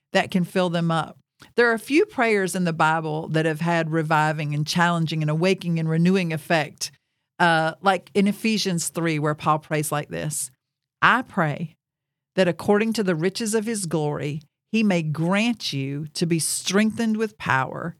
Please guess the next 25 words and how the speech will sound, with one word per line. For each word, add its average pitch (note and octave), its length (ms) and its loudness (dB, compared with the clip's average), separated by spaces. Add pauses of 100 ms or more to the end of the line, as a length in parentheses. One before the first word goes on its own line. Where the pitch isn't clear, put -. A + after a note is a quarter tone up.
(460)
through B3+ 260 0
his B3 280 -2
Spirit - 920 -4
in E3 140 2
your D#3+ 120 0
inner F3+ 280 -2
being, F3+ 480 -4 (600)
so G3+ 260 0
that E3+ 300 -4
Christ - 920 -4 (320)
may E3+ 260 0
dwell F#3+ 640 -2 (100)
in F#3 180 0
your F#3+ 160 -2
hearts D#3 560 -6
through D#3+ 240 -2
faith, - 560 -10 (600)
that F#3 240 2
you, F#3+ 600 0 (340)
being E3 520 2
rooted C4+ 560 2
and E3 200 2
grounded F#3 520 2
in G#3 240 2
love, C#3 480 -2